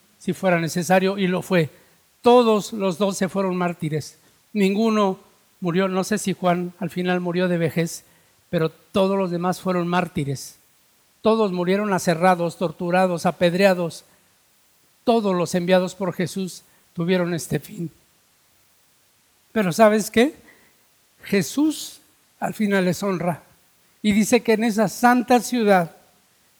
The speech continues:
en los pilares, en los cimientos, estará el nombre de cada uno de ellos. Algún día podrás leer y ver si está Matías o Pablo, <laughs> pero están los doce ahí.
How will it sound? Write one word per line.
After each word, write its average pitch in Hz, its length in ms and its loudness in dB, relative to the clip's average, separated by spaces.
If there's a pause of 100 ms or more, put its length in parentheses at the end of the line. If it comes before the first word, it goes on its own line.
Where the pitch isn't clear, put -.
en 175 80 -6
los 160 160 -8
pilares, 175 600 0 (440)
en 185 120 2
los 190 140 2
cimientos, 220 760 2 (720)
estará 170 260 2
el 175 100 0
nombre 175 420 -4 (380)
de 160 140 -6
cada 170 260 2
uno 175 240 -4
de 165 100 -2
ellos. 151 440 -12 (1500)
Algún 190 360 -2
día 202 160 4
podrás 180 440 0
leer 180 400 0 (460)
y 180 100 -4
ver 175 180 0
si - 120 -8
está 175 200 -4
Matías 170 560 -4
o 151 100 -10
Pablo, 180 380 -2 (300)
<laughs> - 300 -12
pero 151 240 -6 (220)
están 180 420 2
los 165 220 -4
doce 165 460 -4 (140)
ahí. 135 340 -4